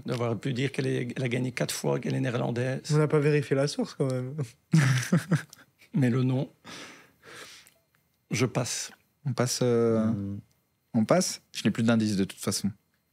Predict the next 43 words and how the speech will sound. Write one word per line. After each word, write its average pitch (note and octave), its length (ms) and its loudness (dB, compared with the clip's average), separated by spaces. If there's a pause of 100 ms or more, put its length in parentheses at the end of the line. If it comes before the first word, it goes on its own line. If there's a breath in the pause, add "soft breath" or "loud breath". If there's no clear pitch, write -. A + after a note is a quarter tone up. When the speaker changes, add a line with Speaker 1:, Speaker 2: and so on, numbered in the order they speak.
(840)
Speaker 3:
Ou G#2+ 40 4
alors G#2 160 4
je - 60 -12
peux G#2 160 0
dire, G2 200 2
euh, F#2 300 4
ouais, F2 160 0
voilà, - 480 -4 (680 loud breath)
euh, - 40 -4 (520)
euh, - 60 -4
non, F2+ 220 0
je - 100 -6
n'ai A#2+ 60 2
plus A#2 120 -2
d'indice. F2+ 300 -4 (180)
Je G#2 60 0
n'ai F#2 40 0
plus F#2 100 -2
d'indice, F#2 320 -2
les E2+ 80 -4
gars, E2 120 -6
c'est - 120 -6
comme F2+ 120 -2
ça. G#2+ 200 -6 (600 loud breath)
Speaker 1:
Tu D#3 100 -2
devras A2 220 -2
annoncer, C3+ 340 -4
Speaker 3:
C'est F3 80 -2
Speaker 1:
là. - 60 0
Speaker 3:
fini ? E3+ 240 6
Speaker 1:
Ouais. A3+ 60 0 (280)
Speaker 3:
Daphne D#3 480 4
Van A#2 180 0
Den A2 200 2
Brandt. F2+ 260 -4
Speaker 4:
Van F2 60 -6
Den, D#2 120 -10 (180)
ouais. E2+ 120 -16 (440)
Speaker 3:
Daphne - 340 -6
Van G2 100 -2
Den F2 180 0
Brandt, F#2+ 240 0
donc, G2 280 0